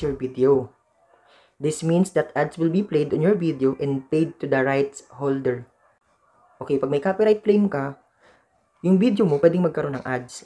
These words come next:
Ang problema doon ay baka mamaya nasa copyright ang monetization.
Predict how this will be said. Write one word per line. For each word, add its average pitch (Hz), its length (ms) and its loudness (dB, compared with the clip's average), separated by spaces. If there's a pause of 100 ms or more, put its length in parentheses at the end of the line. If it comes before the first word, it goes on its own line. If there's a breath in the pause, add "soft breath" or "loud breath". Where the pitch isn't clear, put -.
(120)
Ang 165 160 -2
problema 175 400 2
doon 135 400 4 (720 soft breath)
ay 220 240 4
baka 190 160 2
mamaya 175 480 2 (320)
nasa 180 160 -2
copyright 165 560 4
ang 190 320 2 (400)
monetization. 139 800 0